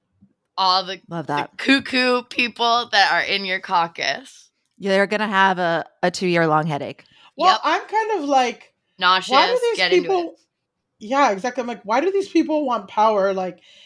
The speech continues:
Speaker 3: like, do they actually wanna run or, like, do they actually wanna do the job? Or do they actually just want the notoriety to do the job? And then I sat there and I was like, "I do comedy, so I fucking also
Speaker 2: <laughs>
Speaker 3: hate myself, so who knows?"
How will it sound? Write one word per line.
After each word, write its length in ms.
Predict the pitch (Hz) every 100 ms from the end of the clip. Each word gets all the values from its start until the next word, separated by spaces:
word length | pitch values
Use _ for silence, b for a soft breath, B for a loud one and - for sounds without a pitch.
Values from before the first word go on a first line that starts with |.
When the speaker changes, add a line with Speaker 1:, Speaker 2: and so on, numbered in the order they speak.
| B B -
Speaker 3:
like, 220 | 254 254
do 100 | 311
they 160 | 403 392
actually 440 | 269 285 - 330
wanna 240 | 302 294
run 260 | 269 262 277
or, 160 | 262 214 -
like, 220 | 233 226 b _
do 80 | 359
they 60 | 508
actually 260 | 494 508 403
wanna 180 | 370 247
do 220 | 233 254
the 140 | 269
job? 420 | 196 233 240 247 233 b b -
Or 120 | 247
do 140 | 269
they 120 | 254 262
actually 260 | 262 294
just 180 | 247 262
want 140 | 262 262
the 80 |
notoriety 500 | 226 208 196 202 190
to 80 | 185
do 180 | 185 202
the 80 | 185
job? 360 | 190 175 180 - B B -
And 160 | 262
then 100 | 330
I 100 | 370
sat 340 | - 294 269 269
there 140 | 247
and 100 | 226
I 20 | 226
was 140 | 208
like, 220 | 233 220
"I 160 | - 277
do 160 | 294 285
comedy, 540 | 262 220 190 180 175
so 480 | 175 202 190 190 - 196
I 100 | 220
fucking 300 | 247 226 233
also 280 | 214 233
Speaker 2:
<laughs> 0 |
Speaker 3:
hate 160 | 202 196
myself, 460 | 180 175 175 180 -
so 220 | 196 185
who 100 | 196
knows?" 300 | 180 -